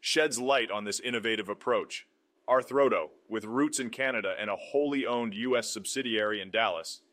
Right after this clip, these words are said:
aims to assist building owners in converting underutilized office spaces into high-demand residential and other assets, employing prefabricated interior modules.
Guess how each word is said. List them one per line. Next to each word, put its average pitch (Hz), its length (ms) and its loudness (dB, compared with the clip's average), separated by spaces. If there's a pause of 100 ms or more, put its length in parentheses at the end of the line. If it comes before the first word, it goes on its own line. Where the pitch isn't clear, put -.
aims 143 280 -2
to 135 140 -2
assist 131 380 -4
building 127 320 0
owners 104 360 -6
in 104 100 -12
converting 107 540 -2
underutilized 120 720 0
office 104 320 -2
spaces 92 480 -8
into 95 200 -8
high-demand 117 720 -2
residential 107 600 -4
and 104 100 -2
other 110 240 2
assets, 82 480 -8 (260)
employing 117 460 -2
prefabricated 120 1000 -2
interior 110 460 -4
modules. 101 600 -6